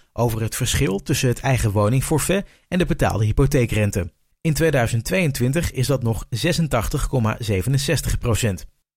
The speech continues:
Met deze maatregel krijg je dus te maken als de hypotheekrente die je jaarlijks betaalt lager ligt dan het eigen woningforfait.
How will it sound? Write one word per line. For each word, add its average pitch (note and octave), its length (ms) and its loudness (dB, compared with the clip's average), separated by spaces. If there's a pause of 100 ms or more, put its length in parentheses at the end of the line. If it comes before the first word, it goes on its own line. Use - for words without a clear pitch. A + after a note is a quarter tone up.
(140)
Met A2+ 200 -2
deze C#3+ 260 2
maatregel C3+ 580 2
krijg C3+ 240 0
je C3 80 0
dus A#2 160 0
te - 80 -2
maken B2+ 480 0
als B2 180 -2
de B2+ 60 -2
hypotheekrente A#2+ 800 0
die A2 140 2
je G#2+ 120 4
jaarlijks A#2+ 380 0
betaalt - 460 0 (280)
lager C#3+ 480 2
ligt - 340 -2
dan C3+ 120 0
het D3 100 0
eigen G#2+ 300 -2
woningforfait. G2+ 720 0